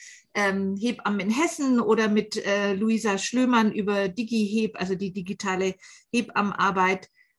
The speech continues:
ähm, in der Pandemie. Das fand ich nochmal auf der anderen Seite zu sitzen und etwas zu erzählen spannend und dann hinterher zu hören, was draus gemacht wurde und ja, dachte, wow, wenn ich davon noch nichts gehört hätte,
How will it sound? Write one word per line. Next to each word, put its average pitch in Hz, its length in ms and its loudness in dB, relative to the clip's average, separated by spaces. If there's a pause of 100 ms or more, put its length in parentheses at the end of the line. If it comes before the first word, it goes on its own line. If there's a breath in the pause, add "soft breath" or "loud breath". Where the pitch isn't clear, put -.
(140)
ähm, 190 320 -2
in 190 120 -2
der 190 80 0
Pandemie. 202 720 0 (220 soft breath)
Das 240 120 0
fand 277 220 4
ich 262 140 -2
nochmal 233 380 2
auf - 140 0
der - 140 0
anderen 277 300 0
Seite 233 380 2
zu 240 120 -6
sitzen 226 400 -4
und 208 220 -4
etwas 202 280 -4
zu - 120 -4
erzählen 190 800 0 (280)
spannend 165 640 0
und 190 180 0
dann 220 160 6
hinterher 233 380 4
zu 226 140 0
hören, 220 220 2
was 208 160 -4
draus - 240 -2
gemacht 202 380 0
wurde 233 260 2
und 202 300 -6 (480)
ja, 226 240 4
dachte, 190 400 -2 (320 loud breath)
wow, 220 300 4
wenn 208 120 2
ich 202 140 -6
davon 208 380 -2
noch 202 80 0
nichts 214 240 -2
gehört 254 260 -2
hätte, 233 340 -2